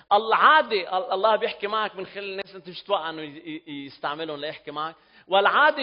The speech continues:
جدًا الله بيحكي معك من خلال، وهذه تسع-، تسعين بالمية من خلال الصوت في داخلك.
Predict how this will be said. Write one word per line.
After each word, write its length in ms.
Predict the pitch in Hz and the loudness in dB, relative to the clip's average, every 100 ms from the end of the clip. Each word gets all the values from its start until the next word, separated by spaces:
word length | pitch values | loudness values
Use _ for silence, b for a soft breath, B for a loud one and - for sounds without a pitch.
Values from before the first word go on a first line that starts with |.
| 220 | -4
جدًا 280 | 294 202 214 | -6 -4 -4
الله 320 | 202 208 214 | 0 2 2
بيحكي 320 | 190 208 - | 0 -4 -6
معك 340 | 196 208 190 - | -4 -4 -4 -8
من 140 | 175 | -14
خلال، 420 | - 175 175 190 | -12 -8 -4 -2
وهذه 240 | 156 156 151 | -4 -8 -10
تسع-، 380 | - 160 160 - | -16 -12 -12 -12
تسعين 320 | - 160 247 | -16 -14 -10
بالمية 340 | 220 202 185 160 B B | -10 -6 -6 -8 B B
من 100 | 165 | -18
خلال 340 | 165 175 175 170 | -14 -8 -6 -8
الصوت 440 | - - 170 156 | -12 -10 -10 -10
في 160 | - 139 | -12 -12
داخلك. 480 | 131 120 117 98 | -10 -12 -16 -20